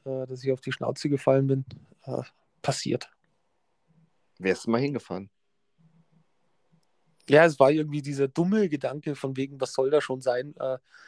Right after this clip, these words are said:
Speaker 1: wenn du auch tatsächlich hinfahren könntest, ne? Also ich hab die Person schon auch gegoogelt,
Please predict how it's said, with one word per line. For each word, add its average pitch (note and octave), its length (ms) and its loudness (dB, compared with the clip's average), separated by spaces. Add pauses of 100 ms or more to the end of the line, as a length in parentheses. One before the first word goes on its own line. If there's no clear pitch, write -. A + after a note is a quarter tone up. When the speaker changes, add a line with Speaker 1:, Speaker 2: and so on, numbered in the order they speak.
(360)
Speaker 1:
wenn C#3 160 2
du C#3 100 8
auch - 140 2
tatsächlich - 480 -6
hinfahren C3 560 -6
könntest, C3+ 520 -4
ne? B2 120 -6
Also C3 220 0
ich B2+ 100 2
hab C3 160 2
die C#3 100 -2
Person C#3 380 4
schon D#3 140 4
auch C3+ 200 6
gegoogelt, D3+ 540 0